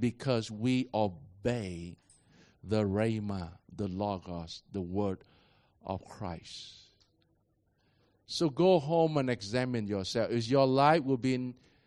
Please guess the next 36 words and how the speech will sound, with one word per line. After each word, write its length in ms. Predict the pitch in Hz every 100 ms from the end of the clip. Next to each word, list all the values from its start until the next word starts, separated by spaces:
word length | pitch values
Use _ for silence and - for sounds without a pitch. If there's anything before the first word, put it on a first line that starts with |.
| _ _
up, 260 | - 147 - _ _ -
down, 360 | 131 139 143 120
but 180 | 123
it's 160 | 113 104
progress? 1000 | - - 160 147 107 104 82 - - - _ _ -
Or 140 | 123
it's 100 | 120
been 260 | 131 123 - _ -
up, 200 | 110 117 _ - _ -
back, 280 | 98 95 - _ _ _ -
detour, 600 | 110 - 113 104 95 - -
back, 300 | 90 90 92 - _ _ -
detour? 540 | - 98 117 98 90 87 - - _
Or 220 | - 147
it's 160 | 135 120
just 240 | 151 -
like, 320 | 131 123 120 -
you 140 | 104 110
know, 260 | 104 107 113 _ _ _ _ _ _ -
it's 220 | 120 135
just 240 | 135 -
like 340 | 127 120 117 - _ _ -
going 280 | 123 131 117
around, 560 | 107 104 117 120 117 98
around 540 | 98 107 110 110 -
in 140 | 104
a 60 | 98
circle, 720 | - - 101 - 90 82 - _ _ _ _ _ -
and 200 | 113 107
you 180 | 110 113
can 200 | 120 110
sing 300 | - 131 113
a 80 | 101
circle 480 | - 123 113 110 87
of 160 | -
life. 280 | 92 85